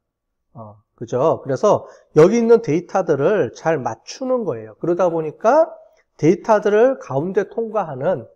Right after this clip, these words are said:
하나의 직선을 찾는 게 예측이고요. 분류는 뭐냐면 이 데이터를 잘 맞추는 게 아니고요. 여기 보면은 그룹이 있죠.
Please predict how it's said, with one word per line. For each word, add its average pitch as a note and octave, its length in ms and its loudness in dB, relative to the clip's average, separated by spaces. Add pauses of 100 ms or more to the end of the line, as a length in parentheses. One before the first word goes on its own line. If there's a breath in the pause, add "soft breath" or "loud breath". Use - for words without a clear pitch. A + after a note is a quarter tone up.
(320)
하나의 G3+ 460 -6
직선을 D#3+ 480 -6
찾는 G3+ 380 -8
게 C#3 400 0
예측이고요. C3 1160 -6 (680)
분류는 B3+ 420 4
뭐냐면 D3 680 0 (560)
이 A3 160 -4
데이터를 G#3+ 440 2
잘 G3+ 200 -2
맞추는 F#3 400 -8
게 F#3 80 -6
아니고요. C3 580 -2 (560)
여기 G#3 240 6
보면은 G3+ 440 2
그룹이 B3 340 0
있죠. A#2+ 320 -6